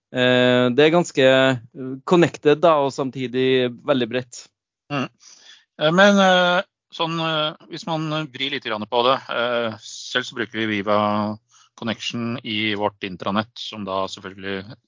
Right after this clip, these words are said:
Speaker 2: husker å gå i Teams, eh, selvfølgelig, eh, som en egen knapp, og det fungerer jo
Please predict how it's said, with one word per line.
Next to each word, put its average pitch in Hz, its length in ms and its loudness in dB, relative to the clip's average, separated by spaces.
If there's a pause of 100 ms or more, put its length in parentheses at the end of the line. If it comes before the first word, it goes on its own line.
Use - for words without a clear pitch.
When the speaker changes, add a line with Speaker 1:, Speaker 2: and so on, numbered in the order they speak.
(120)
Speaker 2:
husker 110 260 -12
å 92 40 -12
gå 98 140 -8
i 101 40 -10
Teams, 95 440 -12 (800)
eh, 104 360 -2
selvfølgelig, 113 460 -2 (280)
eh, 117 440 -2
som 107 180 -8
en 107 140 -2
egen 98 260 -8 (640)
knapp, - 320 0 (540)
og 117 100 -18
det 123 420 -6
fungerer 95 400 -6
jo 90 60 -20